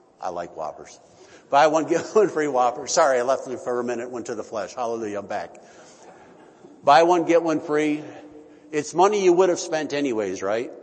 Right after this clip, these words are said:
So he said, "All we're asking you to do is take whatever you save and put that towards the building program. So we're not asking you for any more money.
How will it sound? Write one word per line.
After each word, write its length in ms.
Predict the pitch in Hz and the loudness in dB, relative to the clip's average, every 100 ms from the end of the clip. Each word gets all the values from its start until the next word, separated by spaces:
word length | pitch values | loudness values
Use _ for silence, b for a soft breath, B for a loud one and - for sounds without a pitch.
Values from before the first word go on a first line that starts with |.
| - - - - _ _ _ b b b | -20 -20 -20 -20 _ _ _ b b b
So 240 | - 147 143 | -4 0 0
he 60 | |
said, 200 | 143 143 | 0 -4
"All 320 | - 151 175 | 2 6 6
we're 120 | 190 170 | 6 4
asking 480 | 156 156 - 160 | 2 -2 -4 -4
you 100 | 151 | -4
to 100 | 143 | -4
do 240 | 131 135 127 | -6 -4 -4
is 120 | 98 | -6
take 300 | - 160 160 | -6 -6 -4
whatever 340 | 139 131 147 | -2 0 0
you 220 | 175 170 180 | -2 -4 -6
save 600 | - 185 147 101 92 - - - - _ b b b | -4 -4 -2 -4 -6 -10 -20 -20 -20 _ b b b
and 160 | 127 127 | -10 -6
put 200 | 165 160 | -6 -4
that 180 | 143 131 | -6 -6
towards 280 | 143 139 113 | -8 -8 -10
the 80 | |
building 360 | 110 127 117 101 | -10 -8 -8 -10
program. 440 | 107 95 85 78 76 _ _ | -10 -12 -12 -18 -20 _ _
So 240 | - 123 | -10 -8
we're 120 | 123 | -6
not 200 | 139 147 | -4 -2
asking 420 | 151 175 175 170 | 0 0 -2 -6
you 100 | 147 | -6
for 160 | 127 127 | -6 -6
any 160 | 135 165 | -4 -2
more 200 | 156 156 | -4 -4
money. 320 | 139 92 | -6 -8